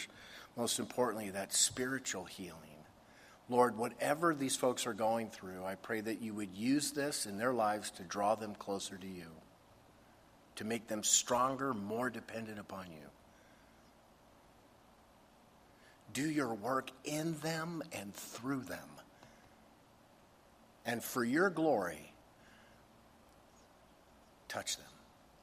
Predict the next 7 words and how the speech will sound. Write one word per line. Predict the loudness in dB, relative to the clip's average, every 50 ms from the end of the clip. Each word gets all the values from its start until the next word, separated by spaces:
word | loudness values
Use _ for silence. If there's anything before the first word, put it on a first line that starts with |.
| -20 -20
and | -18 -14
heal | -12 -12 -12
them. | -12 -14 -16 -20 -20 -20 -20 -20 -20 -20 -20 -20 -20 -20 -20 -20 -20 -20 -20 -20 -20 -20 -20 -20 -20 -20 -20 -20 -20 -20 -20 -20 -20 -20 -20 -20 -20 -20 -20 -20 -20 -20 -20 -20 -20 -20 -20 -20 -20 -20 -20 -20 -20 -20 -20 -20 -20 -20 -20 -20 -20 -20 -20 -20 -20 -20 -20 -20 -20 -20 -20 -20 -20 -8 -8 -8 -8 -6
In | -6
Jesus' | -4 -4 -4 -4 -6 -6 -2 -2 -2 -2
name, | -2 -6 -12 -12 -16 -18 -20 -20 -20 -20 -20 -20 -20 -20 -20 -20 -20 -20 -20 -20 -20 -18 -18 -18 -18 -18 -20 -20 -20 -14 -12
amen. | -10 -8 -4 -4 -4 -4 -4 -6